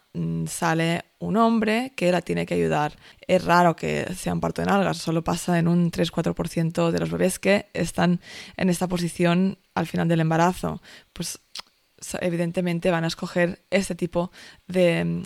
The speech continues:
de parto para que salga en una serie, para hacerlo más dramático, ¿no? Y, mm, se hacen todo tipo de cosas que en realidad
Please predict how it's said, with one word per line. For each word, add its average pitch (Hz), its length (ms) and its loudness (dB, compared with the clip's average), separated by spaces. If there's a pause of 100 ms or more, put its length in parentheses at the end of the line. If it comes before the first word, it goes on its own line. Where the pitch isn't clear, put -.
de 185 160 -2
parto 180 400 0
para 165 460 0 (200)
que 180 120 -4
salga 165 320 -2
en 160 60 -2
una 160 520 -4 (160)
serie, 170 540 0
para 160 240 -2
hacerlo 175 380 -4 (340)
más 165 260 -2
dramático, 160 540 -4
¿no? 165 160 -4
Y, 190 320 0 (120)
mm, 160 300 -2
se - 160 0
hacen 175 300 0
todo 170 200 2
tipo 180 260 2
de 175 100 2
cosas 190 380 -2
que - 120 -4
en 202 80 0
realidad 170 360 0